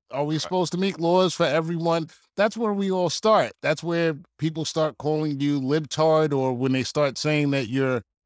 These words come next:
Speaker 1: you know, your white privilege or whatever it is. That's where it all begins. It all begins with you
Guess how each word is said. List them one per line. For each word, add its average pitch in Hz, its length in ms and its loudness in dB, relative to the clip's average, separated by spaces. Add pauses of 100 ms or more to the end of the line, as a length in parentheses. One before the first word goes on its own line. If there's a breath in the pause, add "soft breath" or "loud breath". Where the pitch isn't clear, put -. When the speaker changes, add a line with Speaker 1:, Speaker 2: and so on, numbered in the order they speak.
(160)
Speaker 1:
you 143 100 0
know, 147 120 4
your 139 180 0
white 147 260 0
privilege 143 640 0
or 135 260 0
whatever 139 380 0
it 131 120 -2
is. 143 200 0
That's 147 240 -2
where 160 140 -2
it 151 60 -2
all 151 160 2
begins. 139 440 -2
It 120 80 -6
all 156 160 0
begins 147 460 -2
with 127 240 -4
you 123 240 0